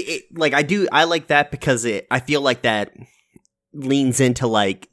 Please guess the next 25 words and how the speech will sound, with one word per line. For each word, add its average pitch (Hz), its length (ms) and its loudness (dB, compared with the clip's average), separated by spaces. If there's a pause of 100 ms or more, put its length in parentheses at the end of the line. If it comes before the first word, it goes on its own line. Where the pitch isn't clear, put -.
(160)
the 101 160 0
fun. 123 680 -2 (320)
So, - 160 0
like, 113 500 2 (1200)
and, 156 240 2
and, 156 180 -4
like, 151 160 2
I 175 120 4
know 196 160 4
that 165 180 -2
there 139 140 2
are 127 40 6
a 123 60 2
lot 117 180 0
of 117 100 -6
people 104 340 -8
who 107 280 -6
are, 95 720 -4
th-, 120 200 -2
there's 113 200 -4
been, 120 160 -2
like, 104 180 -4
a, 92 280 -4 (260)
there's 131 320 2
the, 104 640 -2